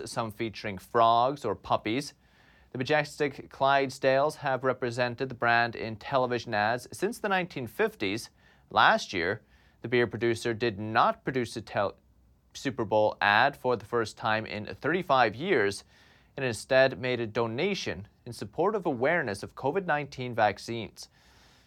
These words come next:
The company hopes this new ad will spark feelings of optimism among viewers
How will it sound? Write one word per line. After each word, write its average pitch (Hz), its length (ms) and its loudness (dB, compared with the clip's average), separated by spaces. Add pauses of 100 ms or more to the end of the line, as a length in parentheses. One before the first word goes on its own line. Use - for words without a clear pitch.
The - 40 -20
company 123 320 4
hopes 120 260 0
this 101 160 -8
new 156 220 0
ad 143 240 6
will 131 120 0
spark 127 380 2
feelings 131 480 -2
of 113 220 -4
optimism 156 760 0
among 135 260 -2
viewers 143 480 0